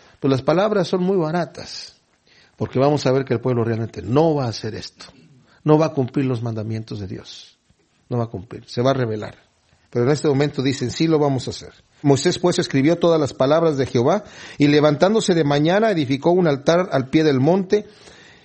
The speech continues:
y doce columnas según las doce tribus de Israel. Y envió jóvenes de los hijos de Israel, los cuales ofrecieron holocaustos y becerros como sacrificios de paz a Jehová.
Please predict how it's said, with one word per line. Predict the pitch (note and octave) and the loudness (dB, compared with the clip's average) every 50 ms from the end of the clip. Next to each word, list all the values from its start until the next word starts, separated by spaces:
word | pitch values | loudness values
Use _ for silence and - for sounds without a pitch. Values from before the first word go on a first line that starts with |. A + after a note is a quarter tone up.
| _ _ - | _ _ -2
y | - C#3+ | 0 4
doce | C3+ G3 A3 G#3 - G#3+ | 4 4 4 4 2 2
columnas | - E3+ D#3 D3+ F#3+ G#3+ F#3+ D#3+ D3 B2+ | 2 4 4 4 4 4 4 2 0 0
según | - C#3+ B2+ D#3 E3 | -2 -2 0 0 0
las | D3 B2+ | 2 2
doce | C3+ D#3 C3 C#3+ | 0 0 0 0
tribus | - C#3+ D#3 D3 D3 C3 | 0 0 0 0 0 0
de | A#2+ B2+ | 0 0
Israel. | A2+ G2 G#2+ A2 A2+ A#2 A2+ G#2 - _ _ _ _ _ _ | 0 0 -2 -2 -2 -2 -4 -6 -10 _ _ _ _ _ _
Y | - D3 | 2 2
envió | D3+ D#3 E3+ F3 G#3+ A#3 | 4 4 4 4 2 2
jóvenes | A3+ - A3+ B3 B3 A#3+ A3 G#3 F3 | 2 2 2 4 4 2 2 0 0
de | F3+ | 0
los | E3 D3 C#3 - | 0 -2 -2 -2
hijos | G#3 F#3+ G3+ F#3 | -2 -2 0 0
de | D#3+ E3+ | 0 0
Israel, | C#3+ A2+ A2+ B2 B2+ C3+ D#3 F#3+ A3+ B3+ - _ - - - - - - | -2 -2 0 0 2 2 2 0 -2 -6 -14 _ -20 -20 -20 -12 -6 -2
los | D3 C3+ - | -2 0 2
cuales | - F#3 G3 G#3 F#3+ - | 4 4 4 4 2 2
ofrecieron | E3+ C3+ D3 C#3 B2+ - F3+ F#3 F#3 F#3+ | 0 0 -2 -2 0 2 2 2 2 0
holocaustos | - C3+ C3 C3 B2+ - D#3+ F3 F3+ E3+ - F#3 - - | 0 0 0 0 0 0 0 0 0 0 -2 -2 -2 0
y | C#3+ | 0
becerros | B2 B2+ A#2+ - E3 E3 E3 F3 E3 - | 0 0 0 0 0 2 2 0 -2 0
como | - C3+ C3 | -2 -2 0
sacrificios | A#2+ - B2+ - - A#2 A#2+ D#3 C#3+ D#3 C3+ A2+ | 0 -2 -2 -2 -2 -2 -2 -2 -2 -2 -2 -2
de | A#2+ | -2
paz | G#2+ - - D#3+ D#3 - | -2 0 0 0 0 -2
a | D3+ | -4
Jehová. | - - A2+ A2+ C#3+ D3+ - - - | -2 -2 0 0 0 0 -2 -6 -12